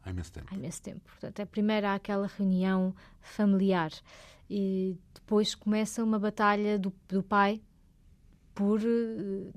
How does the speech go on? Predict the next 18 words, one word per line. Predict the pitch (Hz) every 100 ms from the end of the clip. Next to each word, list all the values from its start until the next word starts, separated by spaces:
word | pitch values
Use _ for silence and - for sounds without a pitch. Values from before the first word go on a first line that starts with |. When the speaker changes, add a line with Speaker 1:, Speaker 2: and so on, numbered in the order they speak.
| -
Speaker 2:
ser | - 202 202
reposta | - - 202 190 208
à |
verdade | 196 226 311 214
e, | 190
portanto, | - 185 175 - 185 - - -
eh, | 196 196 - 165
porque | 175 - 202
ele | 185
sai, | - 196 202
mas | 214 208
não | 214
tem | 214 208 214 214 214 208 208 208 196
Speaker 1:
Não | 190
Speaker 2:
título, |
Speaker 1:
tem | 302
nada, | 208 214
Speaker 2:
não | 196